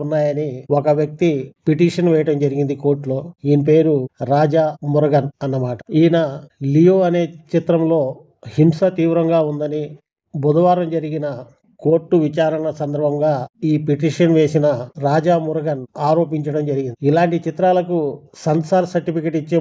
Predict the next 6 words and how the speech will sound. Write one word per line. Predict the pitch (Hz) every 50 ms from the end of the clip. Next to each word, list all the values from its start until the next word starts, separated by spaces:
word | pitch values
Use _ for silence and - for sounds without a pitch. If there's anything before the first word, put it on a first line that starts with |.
| 156
ముందు | 156 151 151 160 160 151 135 131 - - -
సీబీఎఫ్సీ, | 175 185 175 185 196 190 185 175 - - - - - - 180 175 160 - - - 175 143 127 143 - - -
సెంట్రల్ | 160 156 160 156 190 196 196 185 160
బోర్డ్ | 160 175 175 170 151 151
ఆఫ్ | 170 170 165 165 - -
ఫిల్మ్ | 170 160 170 170